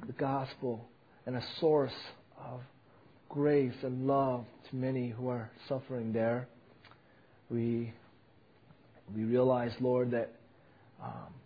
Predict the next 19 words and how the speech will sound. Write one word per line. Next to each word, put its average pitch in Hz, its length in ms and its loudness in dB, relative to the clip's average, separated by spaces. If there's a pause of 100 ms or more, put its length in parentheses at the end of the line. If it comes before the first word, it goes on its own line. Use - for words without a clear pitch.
(1800)
these 135 160 4
are 123 360 4 (1200)
dark 135 360 4
and 123 120 0
evil 135 240 2
days, 131 420 6
and 113 100 -6
the 117 60 -6
God 131 240 4
of 127 80 0
this 120 160 -2
age 131 380 4 (680)
still 131 200 2
reigns. 127 460 2 (140)
But 117 120 -2
we 127 140 2
know 131 320 4
that 113 300 2 (1500)
your 135 160 0